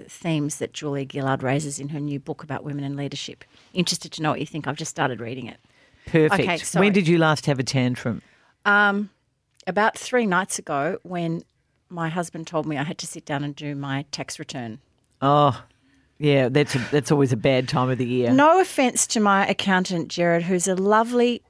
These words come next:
Speaker 1: lovely man. I mean, he's one of the nicest gentlemen you'd ever have the pleasure to meet. But I would rather set my hair on fire than try to recreate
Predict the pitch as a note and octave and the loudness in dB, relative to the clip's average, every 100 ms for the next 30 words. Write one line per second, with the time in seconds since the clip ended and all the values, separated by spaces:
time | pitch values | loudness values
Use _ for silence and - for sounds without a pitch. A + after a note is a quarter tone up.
0 | _ G#3 G#3+ A#3+ B3 A#3 G#3+ F3+ D#3+ D3 | _ -14 0 4 4 4 2 2 2 2
1 | D3 F3 F#3+ G#3 - A3+ A3+ A3+ G#3+ A3+ | 0 0 0 0 0 0 2 2 2 4
2 | A#3 A#3+ A#3+ - - _ _ _ - G3+ | 4 2 -2 -4 -8 _ _ _ -4 -4
3 | F#3 F3+ E3+ E3 - F#3+ F#3 F3 E3 E3 | -2 0 0 -2 -2 -2 -2 -4 -4 -8
4 | - D#3+ D3+ D3+ D#3 C#3+ C#3 - - _ | -6 -6 -4 -8 -8 -6 -6 -8 -16 _
5 | _ _ _ _ G3+ G#3 G#3+ G#3 G3+ A3 | _ _ _ _ 0 2 2 0 2 4
6 | A#3 A#3 A#3+ A#3+ - _ _ - - - | 4 2 0 0 -8 _ _ -8 -2 -2
7 | - - G3 F3 F3+ - - F#3+ G3 F#3 | -2 -6 -4 -2 -2 -6 -18 -4 0 2
8 | F#3 - F3 E3+ E3 - - D#3+ D3+ D#3 | 2 0 0 -2 -4 -12 -8 -4 -2 -2
9 | F#3+ A#3 - _ _ - E3+ - F3 E3 | -4 -6 -12 _ _ -6 -4 -4 -2 -2
10 | E3 D#3 E3 - E3+ D#3+ D#3 - | -2 -2 -4 -4 -2 0 0 -4